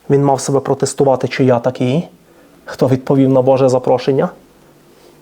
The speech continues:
Це слова Господа Ісуса. Хвала Богу за Святу Біблію,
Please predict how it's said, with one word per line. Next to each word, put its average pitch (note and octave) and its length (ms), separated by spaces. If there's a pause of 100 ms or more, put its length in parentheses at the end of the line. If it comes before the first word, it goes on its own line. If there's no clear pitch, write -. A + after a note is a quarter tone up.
(1500)
Це - 140
слова D3 300
Господа D3 460
Ісуса. C3+ 420 (2250)
Хвала C#3+ 500
Богу D3 560
за A#2+ 160
Святу - 360
Біблію, B2 500